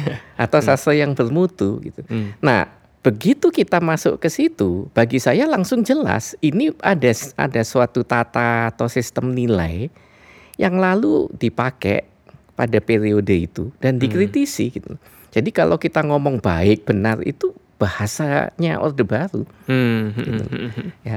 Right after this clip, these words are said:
Speaker 2: dan mungkin ya, mungkin, eh, Ariel dan, eh, Arif itu melihat para sastrawan itu kemudian menjadi semacam,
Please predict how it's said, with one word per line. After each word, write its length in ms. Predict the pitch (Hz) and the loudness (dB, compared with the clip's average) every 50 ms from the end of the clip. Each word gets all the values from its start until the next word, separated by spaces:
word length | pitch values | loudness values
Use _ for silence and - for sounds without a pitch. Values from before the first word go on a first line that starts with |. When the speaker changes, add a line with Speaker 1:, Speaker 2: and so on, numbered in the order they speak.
| 131 - | -8 -4
Speaker 2:
dan 300 | - - 110 104 107 - - - - - - - - _ _ _ _ _ _ _ _ _ - | -2 0 0 0 -2 -4 -10 -16 -20 -20 -20 -20 -20 _ _ _ _ _ _ _ _ _ -10
mungkin 920 | - 175 165 175 196 240 320 349 415 415 - - - 160 104 101 104 104 - _ _ - | -6 -2 0 2 4 4 4 2 0 -2 2 4 4 4 4 2 -6 -8 -12 _ _ -16
ya, 160 | - - - | -14 -12 -10
mungkin, 640 | 117 139 160 202 285 - - - 95 - 101 - 147 _ _ | -6 -4 -2 -2 -4 -2 -2 -2 -2 -2 -4 -8 -10 _ _
eh, 220 | - 117 107 110 - | -4 -2 -2 0 0
Ariel 460 | - 139 143 147 170 175 170 170 175 | 0 2 2 4 4 4 4 4 4
dan, 400 | 147 131 123 123 120 113 - - - _ - | 4 4 2 2 2 -2 -2 -4 -10 _ -4
eh, 240 | - 127 120 - - | -2 0 0 0 0
Arif 340 | - 127 135 135 143 139 - | 0 0 0 0 0 -2 -2
itu 520 | - - 143 - - 262 277 269 - - - _ | -2 -2 -2 0 0 0 0 0 0 -4 -8 _
melihat 720 | - - 160 160 170 170 170 180 196 170 143 123 - - - - _ _ _ _ _ _ _ _ _ _ _ _ _ _ _ - - | -8 -4 -2 0 2 2 2 2 0 0 0 0 -2 -2 -4 -8 _ _ _ _ _ _ _ _ _ _ _ _ _ _ _ -12 -4
para 260 | - 156 156 156 165 | 0 0 2 2 2
sastrawan 600 | 160 - 165 160 - - 160 165 160 160 165 160 | 2 0 -2 -2 -2 0 0 0 2 2 2 0
itu 340 | 165 165 165 - - 254 247 | 0 -2 -2 -2 -2 -2 -2
kemudian 560 | - - 185 185 175 180 165 143 156 202 220 | 0 0 0 0 0 0 0 0 0 0 0
menjadi 480 | 214 208 190 175 156 139 123 123 120 123 | 0 0 0 0 2 2 0 0 0 -2
semacam, 580 | 123 - - 135 135 131 131 131 - - 151 | -4 -4 -4 -4 -2 -2 -2 -2 -2 -2 -2